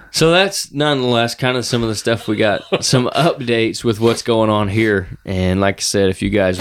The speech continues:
Speaker 1: want to keep up with that, we're Ridge Hunter Outdoors on Facebook, at Ridge Hunter O D on Instagram, and then at Ridge Hunter O D on Twitter. I'm not very good about keeping up with the Twitter thing, but Instagram and Facebook generally post on there pretty frequently. So you guys can keep up with us there.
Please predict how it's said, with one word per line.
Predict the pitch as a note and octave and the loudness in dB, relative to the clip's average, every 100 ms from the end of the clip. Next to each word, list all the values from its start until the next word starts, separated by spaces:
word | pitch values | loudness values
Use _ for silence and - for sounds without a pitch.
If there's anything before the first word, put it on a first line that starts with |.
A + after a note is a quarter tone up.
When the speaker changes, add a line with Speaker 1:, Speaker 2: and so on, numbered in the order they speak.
| G2 | 0
Speaker 1:
want | G2+ - _ - | 0 -2 _ -16
to | - | -12
keep | - G#2 - | -2 -2 0
up | C#3+ | 0
with | E3+ D#3+ | 0 2
that, | F3 F#3 E3+ - | 2 4 2 0
we're | A#2+ A2+ G#2 E2+ D2 | 2 4 4 2 2
Ridge | A2+ C3 C3 | 0 0 0
Hunter | A#2+ A2 | 0 0
Outdoors | F#2 G#2+ G#2+ G2 | 2 2 2 2
on | F2+ | 0
Facebook, | - C3 - A#2+ A#2 - _ | 0 -2 0 0 0 -4 _
at | G#2 G#2+ G#2 | 0 2 2
Ridge | A2 A2 | 0 0
Hunter | A2 G#2 | -2 0
O | G#2 G2+ | 0 2
D | G2 G2 | 2 2
on | F#2+ F2+ | 2 0
Instagram, | A2 - - G2+ F#2+ | 0 -2 -2 0 0
and | F#2+ | 0
then | F#2 | -2
at | - G#2 F2+ | -2 -4 -2
Ridge | G2 F#2+ | -4 -2
Hunter | F#2 F#2 | -4 -2
O | F#2 | 0
D | F2+ F2+ | 0 0
on | E2 | -2
Twitter. | - F#2+ E2 | -2 -2 -2
I'm | F2+ | -2
not | G2 G#2+ | -2 -2
very | A2 G#2+ | 0 -2
good | G2+ F#2+ | 0 -2
about | F#2+ E2+ | 0 -2
keeping | - G2 F2+ | -4 -6 -4
up | F2+ | -4
with | - | -6
the | - | -10
Twitter | - F2+ F2+ | -6 -4 -4
thing, | F2 F2 | -4 -6
but | F2 | -2
Instagram | B2 C#3+ B2+ B2+ | -2 -2 -2 -2
and | A2 | -2
Facebook | - A2 - G#2 F#2 - _ _ _ _ _ - | -2 -2 0 -2 -2 -6 _ _ _ _ _ -4
generally | A#2 A2+ F#2+ | -2 0 -2
post | - F#2+ - | -2 -4 -4
on | F2+ | -6
there | F2 | -8
pretty | - E2 | -8 -12
frequently. | F#2 F2+ E2+ - F2 | -8 -10 -10 -12 -12
So | E2 - F2+ - - - - _ | -10 -8 -10 -12 -20 -20 -20 _
you | - | -2
guys | B2+ C3+ B2 | 2 2 0
can | A2 | -6
keep | - D#3 C#3+ | -4 0 2
up | C#3+ C#3 | 0 2
with | A#2 | 0
us | G#2 | 0
there. | G#2 A#2 B2 A2+ | 0 0 0 -2